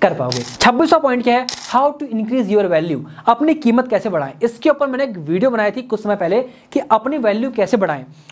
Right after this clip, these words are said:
वो सत्रह अठारह minute की video थी, उसको जाके आपको देखना चाहिए, उसमें विस्तार से बताया, लेकिन आपको मैं कुछ point बता देता हूँ। अपनी value बढ़ाने के लिए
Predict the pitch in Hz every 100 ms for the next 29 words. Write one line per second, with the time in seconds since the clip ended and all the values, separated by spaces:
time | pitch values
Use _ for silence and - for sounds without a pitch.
0 | 269 262 202 269 240 233 240 226 240 196
1 | 190 269 233 - 226 208 220 220 175 180
2 | 208 202 247 277 - - 202 285 208 208
3 | 233 233 247 226 226 262 269 220 240 254
4 | - - 285 - - 190 214 175 170 165
5 | 151 147 131 - - - - - 226 226
6 | 320 302 220 214 262 220 185 185 220 220
7 | 233